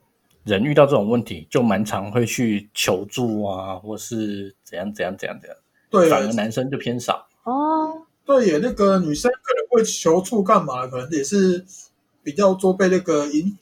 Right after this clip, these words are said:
Speaker 2: 宫-，那宫庙宗教影响的比较多。
Speaker 3: 是不是被小说影响啊？被电视剧，有没有看，没看到过吗？有没有言情小说通常都靠男主角啊，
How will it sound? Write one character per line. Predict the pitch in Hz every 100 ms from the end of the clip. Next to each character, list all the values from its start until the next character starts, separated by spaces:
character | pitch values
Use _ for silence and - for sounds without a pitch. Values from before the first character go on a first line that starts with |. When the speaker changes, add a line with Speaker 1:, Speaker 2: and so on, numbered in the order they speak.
| -
Speaker 2:
宫-， | 202 208 208 208
那 | 214
宫 | - 208
庙 | 220 208
宗 | 185 196
教 | 202 196 151
影 | 175
响 | - 127 117
的 | - 120 117
比 |
较 | 135 139
多。 | - 120 -
Speaker 3:
是 | - 339
不 | 311
是 | 311
被 | 311
小 | 294 208 185
说 | 254 247
影 | 226 208
响 | 214 180
啊？ | - 208
被 | 233
电 | 233 220
视 | 214 220
剧， | 208 220 185 160
有 |
没 | 180
有 | 202 196
看， | 208 208 208
没 | 202 208
看 | 240
到 | 226 220
过 | 226 208
吗？ | 196 190 214 -
有 |
没 | 233
有 | 240
言 | 220 226
情 | 233 240
小 | 226 196
说 | 208 220
通 | 220
常 | 220 202
都 | 214
靠 | 220 208
男 | 185 185
主 | 190 185
角 | 190 165
啊， | 170 170 185